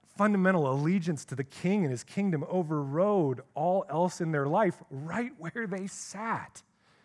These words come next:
in their normal everyday life. In Christ, they reorganized their social connections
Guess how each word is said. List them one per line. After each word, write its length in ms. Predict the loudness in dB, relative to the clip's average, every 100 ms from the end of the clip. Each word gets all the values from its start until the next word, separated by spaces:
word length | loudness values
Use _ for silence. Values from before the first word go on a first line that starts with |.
| _ _ _
in 80 | -2
their 140 | 0 2
normal 360 | 2 2 0
everyday 460 | -2 -4 -4 -4 -2
life. 560 | -2 -2 -4 -8 -18 -20 _ _ _ _ _ _ _ _ _ _ _ _ _ _ _ _ _ _ _ _ _ _ -10
In 120 | -8
Christ, 580 | -4 0 2 4 0 -2
they 120 | -4
reorganized 1200 | 0 0 0 0 0 0 0 -2 -4 -8 -14 -20 -20 _ _ _ _ -6
their 100 | -6
social 500 | -4 0 0 0 -4
connections 800 | -4 -2 0 -2 -6 -8 -8